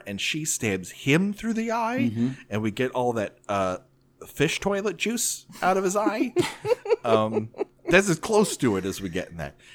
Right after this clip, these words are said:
Speaker 1: And, and part nine, as close to we get as a get bunking, is when a man is stripped nude, tied to a sex harness,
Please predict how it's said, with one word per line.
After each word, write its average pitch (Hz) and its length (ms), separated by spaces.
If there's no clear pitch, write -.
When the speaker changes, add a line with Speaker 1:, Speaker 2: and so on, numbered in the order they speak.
Speaker 1:
And, 110 340
and 117 200
part 160 260
nine, 131 500
as 92 140
close 117 240
to 107 260
we 104 160
get 95 300
as 98 480
a 95 80
get 95 260
bunking, 104 420
is 113 120
when 113 160
a 107 40
man 110 340
is 113 120
stripped - 560
nude, 113 520
tied 135 440
to 127 140
a - 40
sex - 420
harness, 123 480